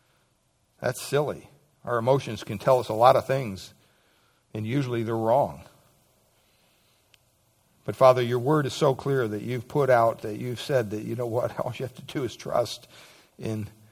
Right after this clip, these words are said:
the death of my Son, the Lord Jesus Christ, for your salvation. And supernaturally, he will take upon himself all of your sin, and he will give to you, he will transfer to you,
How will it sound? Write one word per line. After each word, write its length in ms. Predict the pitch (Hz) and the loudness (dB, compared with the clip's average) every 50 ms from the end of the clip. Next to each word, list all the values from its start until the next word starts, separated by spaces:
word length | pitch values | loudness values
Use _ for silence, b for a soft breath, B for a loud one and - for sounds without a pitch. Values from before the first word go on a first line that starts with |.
| b b - | b b -8
the 80 | 120 113 | -8 -4
death 500 | 101 - 131 127 120 104 - - - - b b b b b b b b | 2 6 6 6 6 4 0 -8 -20 -20 b b b b b b b b
of 140 | - 101 98 | -10 -8 -4
my 180 | 113 120 117 120 | -4 -2 -2 -2
Son, 300 | - - 135 127 123 113 | -2 0 0 0 0 -2
the 80 | 107 | -4
Lord 240 | 110 120 123 120 110 | -2 0 0 0 -2
Jesus 320 | 92 117 117 104 107 101 | -4 -8 -8 -8 -8 -8
Christ, 360 | - - 131 127 123 120 - - | -2 2 2 2 2 0 -4 -6
for 100 | 113 110 | -6 -4
your 160 | 113 127 127 | -2 -2 -2
salvation. 680 | - - 120 110 110 113 127 131 123 - - 110 90 87 - b b b b b b b - | 0 2 2 2 2 2 2 0 0 -2 -8 -10 -10 -12 -14 b b b b b b b -10
And 100 | 104 - | -10 -6
supernaturally, 1080 | - - 160 160 - 143 135 139 147 151 151 - - 147 127 123 123 123 120 120 B B B B B B B | 2 4 4 4 4 2 6 8 10 10 10 8 4 -2 0 2 2 2 2 0 B B B B B B B
he 140 | - 160 175 | 2 4 4
will 160 | 156 151 139 | 4 2 0
take 280 | - - 147 156 147 | 4 4 4 4 6
upon 340 | 147 139 - 143 143 143 131 | 2 2 6 6 6 6 6
himself 520 | 139 147 147 135 - - 156 147 139 120 123 | 4 2 0 0 4 10 12 12 12 10 10
all 300 | 135 143 156 170 160 143 | 10 10 12 12 10 8
of 160 | 127 113 131 | 6 2 -2
your 280 | 139 143 156 165 160 | 2 4 6 6 6
sin, 440 | - - - - - 180 170 165 151 | 4 2 -2 -2 0 2 2 2 2
and 120 | 139 127 117 | 0 0 0
he 140 | 131 160 | 2 2
will 260 | 165 151 143 127 - B B B B - | 4 4 4 2 2 B B B B -6
give 340 | 131 123 160 190 196 175 - | 4 12 12 12 12 12 10
to 120 | - 170 165 | 0 -2 0
you, 400 | 151 156 180 196 170 143 127 131 | 2 4 6 6 6 6 4 2
he 120 | 139 139 | 0 0
will 180 | 135 131 131 120 | 0 -2 -4 -6
transfer 800 | - - - 165 175 170 165 - - - - - 165 160 156 143 | -6 -4 0 0 2 2 0 -2 -6 -8 -2 2 2 2 2 0
to 160 | 147 - 147 | -2 -6 -6
you, 540 | 139 131 135 156 170 143 113 98 95 - | -4 -2 0 2 2 2 2 -2 -4 -8